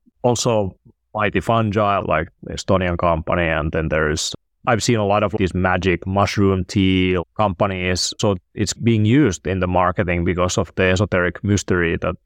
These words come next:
is around Soma, right? Like the mythical brew that was supposedly a mushroom that gave, like, these altered states and powers and access to mystical realms. And of the whole mushroom thing, in terms of psychedelic mushrooms, uh,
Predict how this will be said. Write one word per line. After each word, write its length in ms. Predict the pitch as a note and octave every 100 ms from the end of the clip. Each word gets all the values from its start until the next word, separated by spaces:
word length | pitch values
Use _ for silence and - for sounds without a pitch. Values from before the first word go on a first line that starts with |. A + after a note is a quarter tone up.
| -
is 180 | F2+ -
around 680 | F#2 F#2 A#2+ A#2 F#2 F#2 - _
Soma, 580 | - - F#2+ F#2 F2+ F#2+
right? 340 | - F#2 F#2+ G#2+ - F2+ - _
Like 260 | G2 F2+ -
the 100 | G2
mythical 800 | A2 A2+ G#2+ G2+ G2+ G2 F#2 - _
brew 580 | G2 A2+ B2 A2+ F#2 F2 - _ _
that 180 | G#2 F#2+ -
was 240 | F2 G#2 G2
supposedly 720 | G#2 A#2+ A#2 G#2+ G#2+ F#2+ F#2
a 60 | F#2+
mushroom 580 | A#2 B2 A2 G2+ F#2+ F2+
that 160 | E2+
gave, 220 | - G#2 F#2
like, 300 | E2+ F#2 -
these 400 | E2+ E2+ - - _ _ _
altered 360 | F#2+ F#2+ F#2 E2
states 420 | - F#2+ F2 E2+
and 140 | F2 D#2
powers 560 | - F#2 F#2 D2 - -
and 180 | D2+ D#2+
access 320 | F2+ F2 A2
to 100 | -
mystical 440 | E2+ E2 - E2 D2
realms. 420 | F#2 E2+ E2+ B2+
And 100 | A2
of 160 | E2 - _ _ _
the 80 | G#2
whole 200 | G#2+ A#2
mushroom 600 | G#2 G#2+ A#2 - F#2 F2
thing, 500 | - A2 F#2+ E2+ E2+ - _ _ _ -
in 100 | F2
terms 160 | F#2
of 80 | F2
psychedelic 480 | - A#2 G#2+ F#2+ E2
mushrooms, 800 | F2+ F2 - F2 E2+ - -
uh, 100 | -